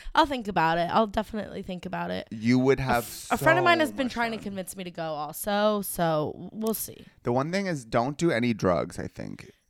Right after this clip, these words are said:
Speaker 1: No, I, I can assure you I will do drugs anywhere but there.
Speaker 2: Yes.
Speaker 1: That, it does not sound fun
Speaker 2: It was
Speaker 1: to me
Speaker 2: just, like,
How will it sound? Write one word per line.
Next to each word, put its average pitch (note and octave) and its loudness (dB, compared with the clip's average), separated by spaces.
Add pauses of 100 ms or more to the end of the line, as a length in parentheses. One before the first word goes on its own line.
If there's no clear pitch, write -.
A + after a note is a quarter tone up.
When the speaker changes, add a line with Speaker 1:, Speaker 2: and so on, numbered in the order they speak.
Speaker 1:
No, D3 -8
I, C3+ -2
I G3+ 0 (960)
can - 2
assure B3+ 4
you C#4+ 2
I G3+ 2
will G3 -4
do G3 -6
drugs F3+ -2 (220)
anywhere A3 2
but D#3+ -4
there. - -14
Speaker 2:
Yes. G#2+ -2 (120)
Speaker 1:
That, A3 6 (320)
it A3 -2
does G#3 8
not G3 2
sound F3+ -2
fun C3 6
Speaker 2:
It C#3 8
was D#3+ 8
Speaker 1:
to C#3 -6
me - 0
Speaker 2:
just, D3+ 4
like, D3 0